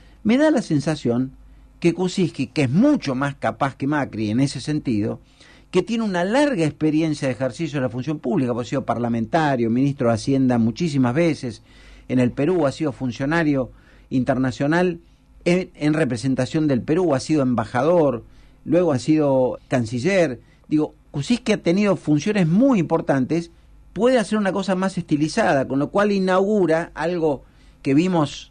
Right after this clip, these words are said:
muy rústico en Brasil, que llegaron, digamos, como una especie de caravana, digamos, de la alegría en términos de desplazar a Dilma, aunque sea transitoriamente, todavía no lo sabemos,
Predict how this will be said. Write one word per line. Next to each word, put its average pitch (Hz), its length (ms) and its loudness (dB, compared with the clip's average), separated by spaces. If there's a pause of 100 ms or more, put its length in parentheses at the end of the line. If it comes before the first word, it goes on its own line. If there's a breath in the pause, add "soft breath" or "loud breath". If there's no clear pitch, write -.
(140)
muy 196 240 4
rústico 180 580 0
en 123 120 0
Brasil, 131 500 0
que 123 100 -4
llegaron, 143 420 -2
digamos, 135 340 0
como 131 140 -4
una 143 100 0
especie 143 420 -2
de 120 260 -2
caravana, 143 560 2
digamos, 135 400 0
de 127 140 0
la 123 80 0
alegría 156 540 0
en 135 120 -4
términos 147 460 -2
de 131 60 -2
desplazar 135 520 -2
a 165 80 2
Dilma, 170 380 -2
aunque 127 200 -6
sea 147 160 -4
transitoriamente, 147 840 -2
todavía 143 240 0
no 151 60 0
lo 147 100 -2
sabemos, 165 420 0